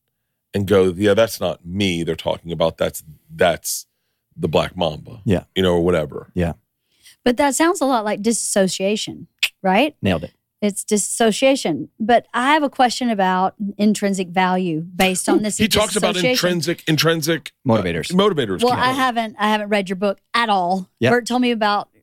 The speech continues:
Speaker 3: this one chapter this morning, so I am completely
Speaker 2: <laughs>
Speaker 3: blind. So I apologize, but
Speaker 2: No.
Speaker 3: that might be good
Speaker 2: Yeah.
Speaker 1: It's very good.
Speaker 3: for people
Speaker 2: Yeah.
Speaker 3: listening. But so my understanding of building intrinsic value is when you do something, that you achieve something, you overcome something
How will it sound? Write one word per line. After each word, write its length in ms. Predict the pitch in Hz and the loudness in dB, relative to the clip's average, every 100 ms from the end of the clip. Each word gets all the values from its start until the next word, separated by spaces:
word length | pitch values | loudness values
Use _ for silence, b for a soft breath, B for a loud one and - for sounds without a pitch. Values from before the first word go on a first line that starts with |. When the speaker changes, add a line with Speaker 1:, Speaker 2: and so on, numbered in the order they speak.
| _ _ 214 | _ _ -6
Speaker 3:
this 320 | 196 220 - | 0 0 2
one 240 | 233 240 | 2 2
chapter 480 | 240 226 208 208 180 | 2 0 0 -4 -4
this 360 | 202 196 247 - | -6 -2 0 0
morning, 440 | 214 196 170 - | -2 -2 -4 -8
so 160 | 190 226 | -6 -2
I 160 | 214 233 | 0 2
am 280 | 214 202 - | 0 -4 -4
completely 680 | - 240 - - 269 - 226 | 0 0 -2 -4 -4 -2 -2
Speaker 2:
<laughs> 20 | |
Speaker 3:
blind. 560 | 190 180 131 - 185 - 233 | 0 0 -2 -4 -8 -16 -10
So 220 | - 202 | 0 2
I 60 | 196 | 0
apologize, 720 | - 226 208 202 - - - _ | -2 -6 -6 -8 -10 -12 -16 _
but 200 | 208 240 | -2 0
Speaker 2:
No. 160 | - 151 | 0 0
Speaker 3:
that 120 | 277 | 0
might 220 | 277 302 | 0 -2
be 80 | 247 | -2
good 440 | 220 285 196 220 254 - | 0 2 2 -2 -6 -2
Speaker 2:
Yeah. 160 | 120 185 | 0 0
Speaker 1:
It's 100 | 95 | 0
very 240 | 139 127 | 0 0
good. 240 | 95 71 247 | -2 -2 0
Speaker 3:
for 80 | |
people 140 | 240 175 | 2 2
Speaker 2:
Yeah. 140 | 160 | 2
Speaker 3:
listening. 360 | 359 - 302 - - | 0 -4 -8 -10 -4
But 300 | 220 226 214 _ _ _ _ | 0 0 -2 _ _ _ _
so 260 | - 269 254 | 0 2 4
my 280 | 254 311 | 4 4
understanding 520 | 339 294 262 269 247 233 | 4 2 0 0 0 0
of 100 | 202 | 0
building 260 | 214 214 | 0 0
intrinsic 400 | 208 190 208 196 | -2 -2 -2 -2
value 420 | 185 202 190 185 190 | 0 0 2 0 -2
is 120 | 185 | -2
when 140 | 196 | -2
you 100 | 190 | 0
do 220 | 185 208 202 | 0 0 0
something, 560 | - 202 196 190 180 | 0 0 0 -2 -2
that 120 | 185 208 | -4 -2
you 100 | 202 | -2
achieve 440 | 185 262 254 240 | 0 4 4 4
something, 500 | - 233 220 - 180 | 2 2 2 0 -2
you 80 | 180 | 0
overcome 380 | 185 208 302 294 | 2 2 4 4
something 500 | 302 277 294 285 | 4 4 4 4